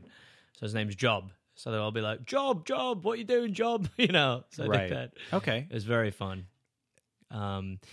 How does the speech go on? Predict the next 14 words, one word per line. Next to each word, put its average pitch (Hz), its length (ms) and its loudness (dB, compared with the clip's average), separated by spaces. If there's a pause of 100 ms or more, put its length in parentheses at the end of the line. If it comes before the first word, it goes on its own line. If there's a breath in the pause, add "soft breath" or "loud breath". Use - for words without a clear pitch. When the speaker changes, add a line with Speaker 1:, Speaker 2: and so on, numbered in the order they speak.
(160 loud breath)
Speaker 1:
and 208 140 4
then, 254 340 2
you 233 120 4
know, 220 100 8
one 240 160 6
of 254 40 2
the 240 120 6
other 247 180 4
thing, 185 320 0
one 202 80 0
of 220 60 0
the 220 80 4
other, 190 440 2
uh, 120 500 2